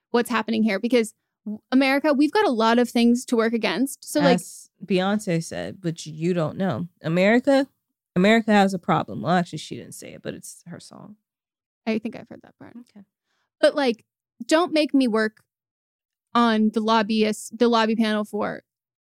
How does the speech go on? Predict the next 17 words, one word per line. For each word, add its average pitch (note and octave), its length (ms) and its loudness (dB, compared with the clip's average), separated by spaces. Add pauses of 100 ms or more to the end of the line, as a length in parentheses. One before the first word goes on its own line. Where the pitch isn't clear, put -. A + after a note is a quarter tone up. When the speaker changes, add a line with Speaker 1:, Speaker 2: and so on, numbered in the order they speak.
Speaker 1:
big B3+ 200 4
gluten A3 320 -2
in F#3 120 -2
Speaker 2:
<laughs> G3 60 -4
Speaker 1:
America. G3 580 -6
Like, B3 280 2 (140)
don't, F4 420 2 (380)
you, C4 280 4
we've C4 220 2
got E4 180 2
a D4 40 6
lot B3 240 2
of C4+ 100 2
other C4+ 200 6
issues A#3+ 340 4
to A3+ 140 4
work A3 360 0